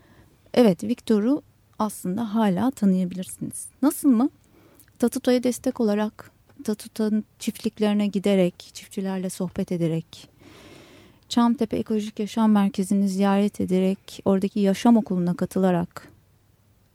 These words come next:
Buğday Derneği'ne üye olarak, Ekolojik Pazar'dan alışveriş yaparak, e, Ekolojik Pazar'da kahvaltı ederek, Ekolojik Yaşam Rehberini okuyarak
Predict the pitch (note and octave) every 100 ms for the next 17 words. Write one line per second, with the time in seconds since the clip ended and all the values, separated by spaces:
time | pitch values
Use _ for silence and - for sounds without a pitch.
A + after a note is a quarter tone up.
0 | _ _ - G3+ A3+ A3 G#3 G3+ G#3 G#3
1 | G#3+ G#3 G#3+ G#3 F3 E3 E3+ - _ -
2 | G3+ A3 G#3+ A#3+ - G#3 G#3+ G3+ G3+ G3+
3 | - _ - G3 - G#3+ G3+ - F3 F3
4 | D#3+ E3 - - _ _ _ - - -
5 | - - - _ _ _ - G#3+ A3 A3
6 | G#3+ A3 - - C4 C#4 - B3 A#3 A#3+
7 | B3 A#3 G#3+ A#3 A3+ B3+ A#3+ G#3+ F#3 G#3
8 | - - - - - _ G#3+ - A3 A3+
9 | G#3+ G#3 A#3+ A3 G#3+ G3 - F#3+ F#3 G3
10 | - G#3 F3+ A3+ - -